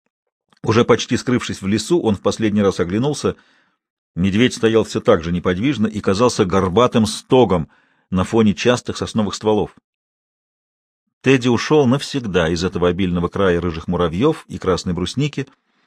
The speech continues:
Ушёл, чтобы не встречаться на дороге бородатому властелину. Он оказался слабейшим в борьбе за жизнь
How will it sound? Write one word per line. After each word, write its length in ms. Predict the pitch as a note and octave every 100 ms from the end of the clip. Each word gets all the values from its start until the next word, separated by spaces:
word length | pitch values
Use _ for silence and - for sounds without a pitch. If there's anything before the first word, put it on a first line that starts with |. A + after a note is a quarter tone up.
| _ _ _ _ _
Ушёл, 520 | G#2 G#2 C#3+ D#3 C#3+ _ _ _
чтобы 260 | - - G2
не 80 | G#2
встречаться 580 | - G#2+ - D3 - A2
на 80 |
дороге 340 | G2+ G#2 A#2 G2
бородатому 500 | F#2+ F#2+ G2+ G2 F2
властелину. 580 | F#2 - F#2+ F2 E2 - - - _ _ _
Он 180 | C3 F3+
оказался 460 | F3 D#3 E3 D#3 C#3+
слабейшим 560 | D3 D3 E3+ - G2
в 20 |
борьбе 260 | E2+ F2+ F#2+
за 140 | G2
жизнь 340 | F#2 D#3 D3+